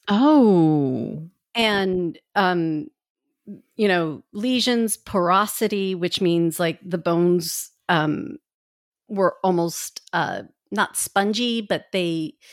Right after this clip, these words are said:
Speaker 1: They just weren't dense like they
Speaker 2: they weren't
Speaker 1: would
Speaker 2: dense.
Speaker 1: ideally
Speaker 2: They,
Speaker 1: be.
Speaker 2: they almost had, like, you know, kind of like a sponge, like, h-, little holes. <laughs>
Speaker 1: And isn't that
Speaker 2: At a
Speaker 1: what
Speaker 2: microscopic
Speaker 1: o-,
Speaker 2: level.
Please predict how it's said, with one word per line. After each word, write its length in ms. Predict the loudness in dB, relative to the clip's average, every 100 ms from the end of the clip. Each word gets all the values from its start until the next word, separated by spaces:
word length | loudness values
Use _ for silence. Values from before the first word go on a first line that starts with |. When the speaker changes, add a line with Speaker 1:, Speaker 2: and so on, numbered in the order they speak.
| -14 -6
Speaker 1:
They 80 | -6
just 180 | -4 -4
weren't 260 | -4 -4
dense 360 | 0 0 0 -4
like 200 | -4 -4
they 320 | -6 -8 -6
Speaker 2:
they 160 | 0 0
weren't 380 | 0 -6 -6 -2
Speaker 1:
would 220 | -2 -2 _ -2
Speaker 2:
dense. 140 | 0 2
Speaker 1:
ideally 360 | 2 0 2
Speaker 2:
They, 100 | 2
Speaker 1:
be. 280 | 2 0 -4 -4
Speaker 2:
they 120 | -2
almost 280 | -2 -6 -6
had, 320 | -4 -4 -4
like, 240 | -8 -8 _ _ _ -20 -20 _ _ _ 0
you 100 | 2
know, 220 | 2 -2 -4
kind 200 | 0 0
of 80 | 2
like 160 | 0
a 60 | -2
sponge, 380 | -2 -4 -2 -4
like, 140 | -6 -10
h-, 320 | -20 -18 -20 _ -10
little 300 | -6 -4 -4
holes. 600 | -2 -2 0 -4 -6 -14 _
<laughs> 60 |
Speaker 1:
And 420 | -4 -2 0 -2 -2
isn't 480 | -6 -4 -2 -2 -4 _ _
that 240 | 0 2 2
Speaker 2:
At 40 |
a 40 |
Speaker 1:
what 80 | 2
Speaker 2:
microscopic 640 | 0 -2 0 0 0 -6 -10
Speaker 1:
o-, 20 |
Speaker 2:
level. 360 | -10 -10 -14